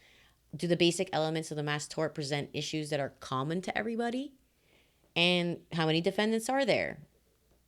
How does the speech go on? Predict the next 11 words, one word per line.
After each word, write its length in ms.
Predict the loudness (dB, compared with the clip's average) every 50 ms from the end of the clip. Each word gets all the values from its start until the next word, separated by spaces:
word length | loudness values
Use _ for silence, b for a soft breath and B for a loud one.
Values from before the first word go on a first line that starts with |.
| _
Have 480 | -10 -6 -4 -2 -2 -2 -2 -4 -6 -6
numerous 420 | -6 -4 -4 -4 -2 -4 -4 -4
cases 520 | -2 -2 0 0 0 0 -2 -6 -8 -6 -6
presenting 440 | -6 -4 -2 -2 -2 -2 -2 -4
the 80 | -4 -4
same 280 | -4 -4 -4 -4 -4 -4
issues 260 | -6 -6 -8 -8 -6
been 160 | -6 -6 -6
filed 300 | -4 -4 -4 -4 -4 -6
in 80 | -8 -8
court? 320 | -6 -6 -6 -6 -8 -10